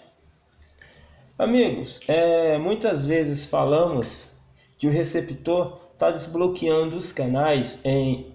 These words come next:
I K S e S K S. Às vezes também falamos que o receptor tá desbloqueando os canais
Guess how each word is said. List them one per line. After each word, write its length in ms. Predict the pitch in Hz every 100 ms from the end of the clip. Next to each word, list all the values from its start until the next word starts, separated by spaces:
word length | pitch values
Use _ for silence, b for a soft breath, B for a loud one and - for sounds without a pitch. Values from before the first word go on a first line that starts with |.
| -
I 80 | 190
K 280 | - 196 156
S 600 | 170 170 - - 156 -
e 140 | 156
S 300 | 139 135 -
K 180 | 160 147
S. 460 | 135 139 - - - - - - _ b b b b b b b _ -
Às 180 | 233 170
vezes 300 | 180 180 202
também 280 | 185 190
falamos 640 | 196 214 190 190 196 202 -
que 840 | - 190 190 185 180 165 - - -
o 60 |
receptor 580 | 139 143 156 147 147 165
tá 140 | 170 156
desbloqueando 680 | 147 147 156 151 139 143
os 140 | 143 -
canais 760 | 170 147 151 190 190 - -